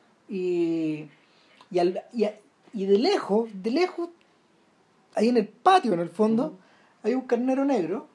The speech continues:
Speaker 1: que es como el, que, que, que es el, que es el regalón de la familia, pues, Black Phillip.
Speaker 2: En realidad es rega-, es el regalón de los cabros chicos.
Speaker 1: Sí, pues, si con ellos juega.
Speaker 2: Claro, porque, el, a ver, la, esta familia está compuesta por esta niña Thomasin,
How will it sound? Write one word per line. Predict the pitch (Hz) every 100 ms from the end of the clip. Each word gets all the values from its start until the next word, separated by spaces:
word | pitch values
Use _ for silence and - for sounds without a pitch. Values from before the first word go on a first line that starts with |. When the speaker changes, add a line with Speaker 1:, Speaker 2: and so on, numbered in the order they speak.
| _ _ _ _ _ _
Speaker 1:
que | 220
es |
como | 214 220 208
el, | 202 196 196 190 185
que, | - 214 208 _
que, | - 202 208 202
que | 208
es | 208
el, | 208 202 180 - - - _
que | 196
es |
el | 233
regalón | 233 220 220 294 311
de |
la | 226 147
familia, | 156 151 139
pues, | 139 151
Black | 214 226
Phillip. | - 294 165 139 - _ _ _ -
Speaker 2:
En |
realidad | 135 160 220
es |
rega-, | 156 135
es | 147
el | 156
regalón | 147 135
de | -
los | 123
cabros | 160 165 -
chicos. | 196 196 - -
Speaker 1:
Sí, | 302 339
pues, | 202 165
si |
con | 175 196
ellos | 233 240
juega. | 294 175 143 - -
Speaker 2:
Claro, | - 131 123
porque, | 151 151 147
el, | 131 123
a | 135
ver, | 131 - 127
la, | 139 139
esta | - 175
familia | 175 202 202
está | 190 170
compuesta | 156 - 175 170
por | 156
esta | 156 156
niña | 170 170
Thomasin, | 180 165 147 180